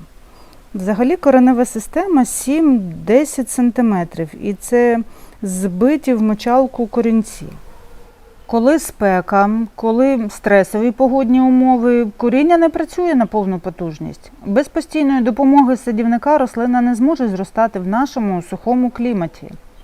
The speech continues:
тому що потрібно частіше її поливати. А якщо погано розвинено коріння, то буде слабкий імунітет,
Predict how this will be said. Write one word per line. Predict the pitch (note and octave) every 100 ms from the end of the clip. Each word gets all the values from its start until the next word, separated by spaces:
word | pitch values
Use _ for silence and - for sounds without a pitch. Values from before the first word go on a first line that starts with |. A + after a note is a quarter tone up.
| - - - -
тому | A3 B3
що | C4
потрібно | - A3 B3+ B3+
частіше | A#3 A3 - C#4 B3+
її | A#3
поливати. | G#3+ A3+ G3 F3 E3 - G3 G3+ - - - - -
А | A3+
якщо | A#3 A#3 - C4 A#3+
погано | G#3+ A3+ A#3+ A#3 G#3+
розвинено | G#3+ A3+ G#3 G3+ A3 A3 G#3+
коріння, | A#3+ A#3 F#4+ D#4+
то | A3+ G3+
буде | C#4+ F4+
слабкий | - B3+ - D4+
імунітет, | C#4+ C4 A#3 - F3+ F3